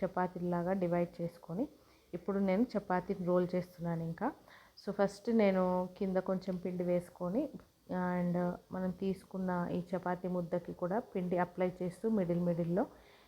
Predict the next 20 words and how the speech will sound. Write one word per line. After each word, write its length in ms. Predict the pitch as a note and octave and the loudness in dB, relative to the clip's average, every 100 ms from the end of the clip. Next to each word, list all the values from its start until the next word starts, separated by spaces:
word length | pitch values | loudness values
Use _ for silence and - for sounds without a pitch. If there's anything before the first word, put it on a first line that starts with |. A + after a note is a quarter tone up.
| _ | _
ఇలా 120 | F#3 | 0
చపాతీలాగా 800 | G3 G3 F#3+ F3+ F3+ G3 F#3 F3+ | 0 0 0 -2 0 2 4 6
రోల్ 260 | A#3+ F#3+ F3+ F3 | 6 6 4 0
చేసుకోండి. 520 | E3+ - E3+ D#3+ G3+ D4 - - - | -4 -4 -6 -2 -2 -4 -12 -20 -20
So, 140 | - G3+ | -10 -2
చపాతీలాగా 800 | G#3 G#3 G#3 G#3 G#3 F#3+ F#3+ | 0 6 6 6 4 4 4
రోల్ 240 | G3 F3+ F#3 F#3 | 4 4 2 0
చేసుకున్న 420 | F3+ - F3+ F3+ | -4 -4 -6 -6
తర్వాత 500 | F3 E3+ E3 E3+ E3+ | -2 -2 -2 -4 -2
ఇందులో 360 | - G#3 F#3+ F#3 | 0 2 2 2
మనకి 280 | F3+ F3+ | 0 -2
జీలకర్ర 520 | E3 F#3 F#3 G3 F#3+ F#3 | -2 0 0 0 0 0
ఉంది 240 | E3+ E3+ | 0 -2
కాబట్టి 420 | E3+ E3 E3 - | -4 -6 -6 -4
మంచి 280 | A3+ F#3 E3+ | -2 -2 -2
మ-, 160 | F#3 F3 - | -6 -8 -6
మధ్య 280 | F#3 F3+ F#3 | -4 0 2
మధ్యలో 320 | G3 F#3 E3 | 2 2 0
తగులుతూ 480 | G3+ F3+ E3+ F3+ B3 | 2 0 0 0 2
మనకి 240 | B3+ F#3+ | 4 2